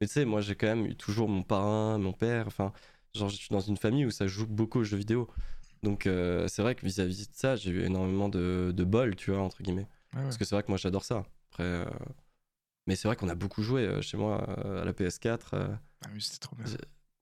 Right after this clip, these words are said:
Speaker 1: c'était à l'époque où j'étais en plus, euh, je, je, je trouve que j'étais vraiment ridicule.
Speaker 2: <laughs>
Speaker 1: Infamous, euh, j'avais le, le bonnet, là.
Speaker 2: Oui, tu le portais.
Speaker 1: Watch, Watch Dogs,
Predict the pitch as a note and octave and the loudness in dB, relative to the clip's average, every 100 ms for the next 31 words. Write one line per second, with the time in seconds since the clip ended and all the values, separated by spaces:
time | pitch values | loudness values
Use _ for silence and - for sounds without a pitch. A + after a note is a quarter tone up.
0 | _ _ G#2+ G#2+ G#2+ A2+ - - G2+ G#2+ | _ _ -4 2 4 4 2 2 0 2
1 | F#2+ - - - F2+ E2+ - - - - | 0 0 -2 0 0 0 -2 -6 -10 -10
2 | F#2+ F2+ E2+ F2 E2+ - - F2+ D#2+ C2+ | -2 0 0 -2 -4 -8 -6 -4 -2 -4
3 | - E2+ G#2 G2 F#2+ G2 - G#2 - - | -4 -2 -2 0 -2 -4 -4 -4 -4 -10
4 | - - _ - - - G3 C3 - - | -20 -20 _ 6 10 12 12 8 12 12
5 | G#2 G2 F#2+ G2+ G#2 G2 G2 G2 G2+ A2+ | 12 8 4 4 6 4 4 4 6 6
6 | B2+ D3+ D#3 D#3 - C4+ C4 - - F3 | 6 4 4 0 -2 0 0 0 -2 2
7 | F3 G#3 - A3 B3 A#2 C#3 - F#3 - | 6 6 6 2 4 4 4 2 -2 -2
8 | - - A2+ A#2+ - C#3+ | -8 0 2 2 4 2